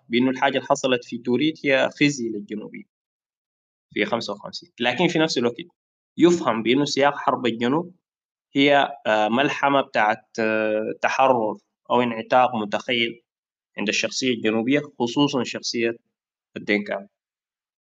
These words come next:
ومن ثم هو ما عنده حل غير إنه يتقبل السياق العربي الإسلامي ده، حتى وإن كان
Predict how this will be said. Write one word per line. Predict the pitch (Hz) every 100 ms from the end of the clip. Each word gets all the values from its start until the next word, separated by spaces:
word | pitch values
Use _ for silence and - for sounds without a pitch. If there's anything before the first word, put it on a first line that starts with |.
| -
ومن | 120 127 127
ثم | 139 147 113
هو | 117 139 143 202 -
ما | 135
عنده | 139 127
حل | 135
غير | 131 117
إنه | 135 139 127
يتقبل | 117 - 139 131 113 104
السياق | - 120 131 131
العربي | 117 110 135 127 107
الإسلامي | 107 - 135 131 127
ده، | 170 - _ _ _
حتى | - 143 - 131
وإن | 113 117
كان | 131 131 135